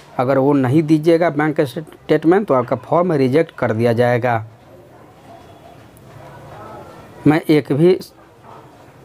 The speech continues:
mistake नहीं करना चाहूँगा। यहाँ देखिए ये हो गया और यहाँ पर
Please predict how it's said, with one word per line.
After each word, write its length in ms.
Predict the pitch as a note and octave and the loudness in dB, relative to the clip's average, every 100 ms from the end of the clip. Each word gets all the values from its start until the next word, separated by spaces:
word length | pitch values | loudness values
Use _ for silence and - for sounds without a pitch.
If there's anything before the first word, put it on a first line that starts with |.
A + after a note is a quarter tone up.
| - - - - - - | -20 -20 -20 -20 -4 0
mistake 400 | C#3+ - D3+ C#3+ | 0 0 -2 0
नहीं 200 | C3+ C#3+ | 0 2
करना 260 | D#3 D#3 | 2 0
चाहूँगा। 520 | D#3 D#3+ E3 E3+ A#3+ C#4+ - - - - - - | 2 2 4 4 2 -2 -12 -20 -20 -20 -20 -2
यहाँ 160 | C3 C3 | 0 2
देखिए 440 | C#3 B2+ G3 A#3+ - - - - - - - - - - - - - | -2 -2 0 0 -2 -16 -20 -20 -20 -20 -20 -20 -20 -20 -20 -20 -4
ये 140 | C#3+ C3+ - - - - | 0 0 -2 -16 -20 -4
हो 140 | C#3 | -2
गया 200 | C#3 D#3+ - - | 0 0 0 -2
और 200 | C3+ C3+ | 0 2
यहाँ 260 | C3+ C3+ C#3 | 0 0 -2
पर 320 | C#3+ C#3 | -2 -2